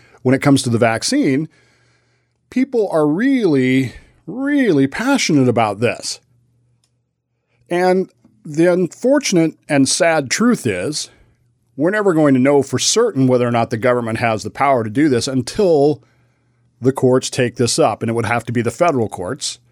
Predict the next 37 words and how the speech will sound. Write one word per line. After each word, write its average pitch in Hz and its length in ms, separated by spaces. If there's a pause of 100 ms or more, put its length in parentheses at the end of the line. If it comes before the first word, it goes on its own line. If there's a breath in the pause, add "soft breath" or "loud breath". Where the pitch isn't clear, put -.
(520)
take 127 260
this 185 240
up. 101 200 (2000)
And 131 140
it 151 80
will 147 100
go 135 480 (360 loud breath)
from 127 200
a 120 60
district 135 400
court, 131 280
wherever 127 320
that 120 220
may 131 160
be, 117 240
some 123 400 (460 loud breath)
judge 123 400
somewhere 117 480
will, 117 240 (400 soft breath)
will 120 160
either 131 160
strike 135 320
it 120 100
down 127 260
or 123 60
support 117 400
it. 123 80
It'll 120 140
be 123 160
appealed 131 340
to 131 100
a 127 40
district 127 360
court. 123 220
The 120 80
district 143 320
court 135 320